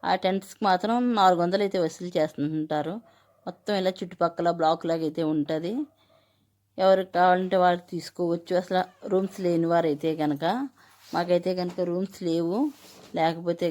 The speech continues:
కనుక మేము ఈ విధంగా టెంటే తీసుకున్నాము. చాలా చక్కగా అయితే బాగున్నదండి,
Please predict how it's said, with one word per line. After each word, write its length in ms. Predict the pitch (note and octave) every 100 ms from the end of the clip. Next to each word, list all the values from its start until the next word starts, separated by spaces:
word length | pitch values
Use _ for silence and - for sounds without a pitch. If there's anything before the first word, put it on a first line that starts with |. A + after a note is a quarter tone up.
| E3+
కనుక 180 | D#3 F3+ F3+
మేము 120 | E3
ఈ 40 |
విధంగా 280 | D#3+ E3+ F3 F3
టెంటే 280 | D#3+ D#3+ G3 G3
తీసుకున్నాము. 600 | D3 - D#3 D3+ C#3+ F#3 C4+ _ _ _ _ _ _ _ _ _ - _ _ _ -
చాలా 200 | E3+ F3+ F3+
చక్కగా 260 | - F3+ F3
అయితే 120 | F#3 F3
బాగున్నదండి, 580 | D3+ D#3+ F3 D#3+ D#3+ F3